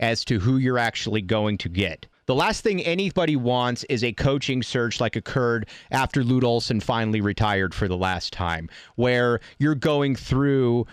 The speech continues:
basically a Land of Misfit Toys coaching hire where, okay, we're looking at Tim Floyd.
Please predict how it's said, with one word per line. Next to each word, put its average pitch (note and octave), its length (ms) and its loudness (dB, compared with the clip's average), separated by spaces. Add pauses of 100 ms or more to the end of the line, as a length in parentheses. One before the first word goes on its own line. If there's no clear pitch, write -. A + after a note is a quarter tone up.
(520)
basically F3 420 0
a B2+ 80 2
Land C3 300 2
of G2 100 -4
Misfit B2 520 0
Toys A#2+ 520 2 (220)
coaching C3+ 400 0
hire G2 420 2
where, B2 300 2
okay, B2+ 560 0 (460)
we're C3+ 80 2
looking D#3 320 0
at B2+ 60 -4
Tim C3 240 0
Floyd. A2+ 460 0